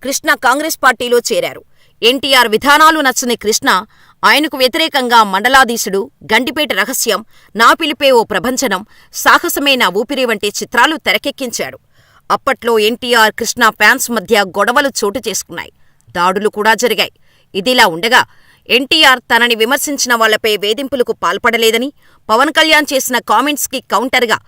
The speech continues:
అక్కినేని నాగేశ్వరరావు చేసిన ఆరోపణల వీడియో వైరల్ చేస్తున్నారు. ఓపెన్ హార్ట్ with ఆర్కే షోలో పాల్గొన్న ఏఎన్ఆర్, "ఎన్టీఆర్ సీఎం అయినా నేను కలవలేదు, నాకు కలవాలని అనిపించలేదు. అన్నపూర్ణ స్టూడియో విషయంలో ఇబ్బందులకు గురిచేశాడు.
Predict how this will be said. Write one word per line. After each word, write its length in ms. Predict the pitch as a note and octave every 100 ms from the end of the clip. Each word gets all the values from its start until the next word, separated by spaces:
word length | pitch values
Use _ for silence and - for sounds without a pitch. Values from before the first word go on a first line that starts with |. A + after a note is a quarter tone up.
| - _ -
అక్కినేని 420 | G#3+ D#4+ D#4+ D#4+
నాగేశ్వరరావు 580 | D4 C4+ C#4 C#4 B3+ B3 B3
చేసిన 260 | A3 A3+ G#3+ F#3+
ఆరోపణల 500 | A3 C#4 C#4+ B3+ A3+
వీడియో 340 | G#3 A#3+ B3
వైరల్ 360 | G3 F#3+ B3 C4
చేస్తున్నారు. 460 | G3 - E3+ C3 - _ _ _ _ _ -
ఓపెన్ 280 | A3 C4+ B3+
హార్ట్ 340 | A3+ B3 -
with 160 | A#3+ - -
ఆర్కే 300 | A3+ A#3 A#3+
షోలో 300 | - A3 A3
పాల్గొన్న 440 | G#3 G3 G3+ G#3
ఏఎన్ఆర్, 640 | G3 E3 G#3 C4+ C4+ F3+ - - _ _ -
"ఎన్టీఆర్ 480 | A#3 C#4 E4+ E4 E4
సీఎం 420 | D4 C#4 D4 D4
అయినా 260 | C4+ C#4
నేను 240 | C#4+ A3+ A3+
కలవలేదు, 500 | G3+ F#3+ G#3+ C#3+ - _ _ -
నాకు 260 | G#3+ B3+ B3+
కలవాలని 560 | A3 A#3 C4+ C#4+ D4+ -
అనిపించలేదు. 600 | A3 C#4 B3+ A#3+ D3+ - _ _ _ -
అన్నపూర్ణ 440 | C4 E4 E4 E4
స్టూడియో 400 | D#4 C#4+ C4+ C4
విషయంలో 480 | A#3+ - B3+ A#3+ B3+
ఇబ్బందులకు 480 | F#3+ E3+ F3 D4 B3
గురిచేశాడు. 640 | G3+ G#3+ A3 F#3+ C#3 C3+